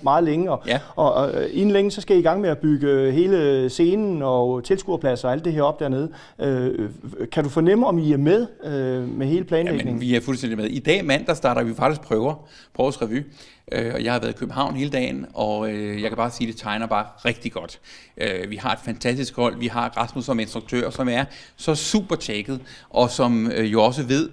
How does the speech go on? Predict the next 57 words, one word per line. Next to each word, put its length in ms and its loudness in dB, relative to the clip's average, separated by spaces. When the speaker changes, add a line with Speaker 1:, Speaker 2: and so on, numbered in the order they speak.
Speaker 2:
fordi 240 -2
han 100 -2
har 80 -2
været 180 0
her 80 -2
i 40 2
Nykøbing 360 0
mange 220 -2
år, 80 -2
hvad 140 -6
publikum 420 -8
vil 80 -8
have. 160 -2
Øh, 500 -2
så 160 -6
vi 120 -4
har 120 0
alt 120 4
for 80 -6
mange 200 0
tekster, 380 0
og 120 -6
de 60 -2
er 40 0
gode 260 2
alle 140 0
sammen, 240 0
så 100 -4
vi 120 0
skal 160 -4
jo 60 0
til 120 -2
at 80 0
so-, 120 -8
sortere 420 -2
fra. 300 -2
Det 60 4
er 40 4
jo 0 -
et 60 -2
luksus, 360 0
luksusproblem. 640 -6
Så 160 2
er 40 4
der 60 4
hele 400 4
produktionsfasen, 880 -2
op-, 340 -2
opbygningen, 640 -4
hvor 300 2
at 260 -6
jeg 80 2
jo 80 0
står 300 2
med 240 0
et 160 -6
hold 300 2